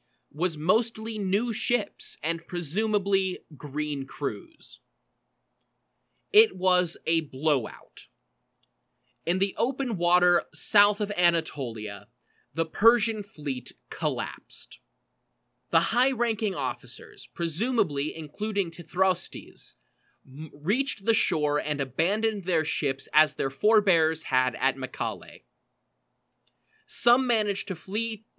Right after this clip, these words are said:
from the battle and head out to sea, but many others were destroyed or captured by the Athenians.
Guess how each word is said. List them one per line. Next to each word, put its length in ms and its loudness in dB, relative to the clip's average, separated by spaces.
from 240 4
the 80 -4
battle 420 6
and 140 -6
head 180 2
out 220 2
to 100 -10
sea, 560 -4
but 300 2
many 460 2
others 500 2
were 140 -2
destroyed 760 4
or 140 -2
captured 760 2
by 300 4
the 180 0
Athenians. 880 -8